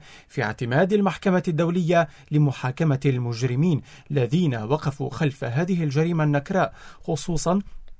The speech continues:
حين يتأكد لنا كل يوم أن القضاء اللبناني يعجز عن الكشف عن عدد من الجرائم في لبنان التي كان آخرها أو آخرها العجز الفاضح عن التقدم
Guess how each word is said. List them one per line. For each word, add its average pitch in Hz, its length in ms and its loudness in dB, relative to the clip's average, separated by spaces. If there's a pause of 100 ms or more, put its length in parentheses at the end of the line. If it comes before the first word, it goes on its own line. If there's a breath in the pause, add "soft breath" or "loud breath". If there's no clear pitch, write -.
(340)
حين 156 260 0
يتأكد 120 640 -2
لنا 156 240 4 (280 loud breath)
كل 233 200 -2
يوم 123 460 0
أن 180 180 2
القضاء 151 440 0
اللبناني 131 500 0 (240 loud breath)
يعجز 135 520 0
عن 117 200 -4
الكشف 151 420 -4
عن 117 240 -2
عدد 131 360 0
من 151 120 2
الجرائم 135 520 0
في 139 140 -6
لبنان 135 380 0 (280 loud breath)
التي 127 280 -4
كان 135 440 0 (160)
آخرها 190 640 0 (300 soft breath)
أو 123 300 0
آخرها 175 580 2 (240 loud breath)
العجز 151 420 2
الفاضح 151 560 0
عن 135 120 4
التقدم 156 560 2